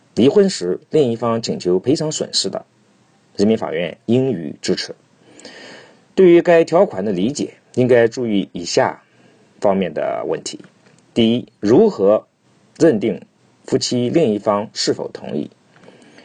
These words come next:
一、日常生活中，夫妻另一方同意其配偶对夫妻共同所有的房屋进行出售，可有书面、口头、电话等多种意思表现形式。而根据《民法通则》意见第六十六条，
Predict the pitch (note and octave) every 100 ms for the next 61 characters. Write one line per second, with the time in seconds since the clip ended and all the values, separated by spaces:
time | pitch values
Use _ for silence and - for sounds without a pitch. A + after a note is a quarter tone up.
0 | - G#2+ A2 - _ - - A#3 G3 E3+
1 | G3+ E3+ C3+ D3 D3+ - - E3+ F3 F3
2 | F#3 B2 B2 B2 B2+ - A#2+ D#3+ A#2+ A2
3 | A2+ A2+ _ _ - G3+ F#3 D#2+ D2+ -
4 | A#2 F#2+ - F#3 D#3+ D3+ - _ _ -
5 | - B3 E3+ A#2+ A#2 B2 B2+ F#2 D#2 D#2
6 | F2 C3 B2+ F2+ D2+ D2+ D#3 D#3+ - -
7 | _ _ _ _ _ _ - - - B2
8 | G#2+ G#2+ - E3+ D#3 A2 F2+ F2 - D#2+
9 | G2 C#3+ E3+ A2+ E3 A2 - D#2+ D2+ _
10 | - G#3 G3 F2 G2+ G2+ F2+ D#2 D2 -
11 | D#2+ - A#1+ - - _ _ _ _ -
12 | - - - - G#2+ B2 B2 D#3 C#3+ G#2+
13 | A2 B2+ D#2 - C3 G#2 B2+ - F2 -
14 | G#2+ G#2+ F#2+ C3+ A2+ - -